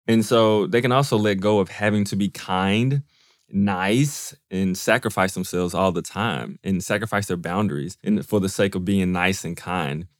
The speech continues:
And this doesn't mean, you know, being mean, nothing like that. But what I'm saying is the type two structure has a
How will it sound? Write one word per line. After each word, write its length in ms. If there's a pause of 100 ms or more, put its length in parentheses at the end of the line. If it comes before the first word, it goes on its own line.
(340)
And 100
this 80
doesn't 320
mean, 440
you 80
know, 100
being 340
mean, 520 (100)
nothing 300
like 240
that. 280
But 120
what 160
I'm 160
saying 340
is 160 (540)
the 80
type 260
two 160
structure 380
has 280
a 200